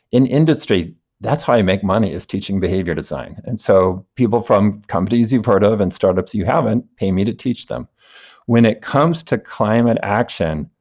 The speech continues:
and basically I'm giving the, I'm giving my I P and my methods and all of this and putting it together as, as a, it's, it's what I need to do. And sure, I could charge people for this, but that's not the right thing to do. The right thing to do is make this as freely available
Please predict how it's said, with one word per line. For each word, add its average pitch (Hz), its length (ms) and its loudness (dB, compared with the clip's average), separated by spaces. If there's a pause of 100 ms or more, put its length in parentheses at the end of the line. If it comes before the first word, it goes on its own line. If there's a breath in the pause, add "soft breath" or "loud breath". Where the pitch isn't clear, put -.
(280)
and 123 180 2
basically 151 540 2
I'm 120 160 2
giving 120 380 2
the, 104 240 -2 (160)
I'm 110 160 2
giving 127 320 4
my 107 200 2
I 95 200 0
P 101 440 -2
and 104 200 2
my 107 160 2
methods 90 720 0
and 98 180 -4
all 98 180 2
of 90 120 -2
this 90 280 -2
and 95 320 -6
putting 196 280 4
it - 80 -2
together 123 360 2
as, 110 220 -2 (180)
as 110 300 0
a, 110 260 0 (720)
it's, - 280 -14
it's 127 260 -2
what 135 120 4
I 139 100 4
need 127 220 2
to - 80 -10
do. 110 440 -2 (200)
And - 160 0
sure, - 220 2
I 131 80 2
could 165 220 -4
charge 104 440 0
people 95 300 -4
for 98 160 -8
this, 95 180 -2
but - 160 -8
that's - 280 -6
not 104 180 -2
the 104 80 2
right 82 260 -2
thing 80 180 -8
to 65 100 -14
do. - 180 -10
The - 120 -14
right 135 200 0
thing 135 140 0
to 110 100 -2
do 98 220 2
is 82 120 -6
make 90 300 -4
this 95 220 -4
as 85 140 -10
freely 123 420 2
available 98 560 2